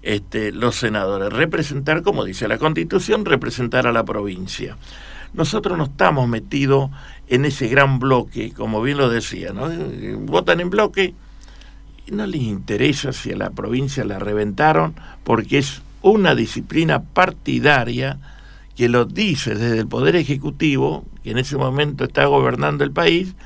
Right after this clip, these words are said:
que se debe votar esta y esta y esta manera. Y votan con los dientes apretados,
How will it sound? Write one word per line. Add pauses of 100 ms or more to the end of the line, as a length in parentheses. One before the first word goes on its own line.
(180)
que
se
debe
votar
esta
y
esta
y
esta
manera. (500)
Y
votan
con
los
dientes
apretados,